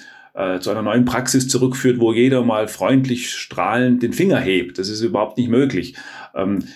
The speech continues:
wie lang das dauern wird und ob's da Veränderungen geben kann, das vermag ich schwer zu sagen. Dauern wird's auf jeden Fall ein bisschen.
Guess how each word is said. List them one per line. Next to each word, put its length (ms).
wie 140
lang 240
das 160
dauern 360
wird 120
und 140
ob's 180
da 140
Veränderungen 640
geben 320
kann, 340
das 160
vermag 380
ich 100
schwer 220
zu 100
sagen. 420
Dauern 360
wird's 200
auf 140
jeden 260
Fall 220
ein 120
bisschen. 520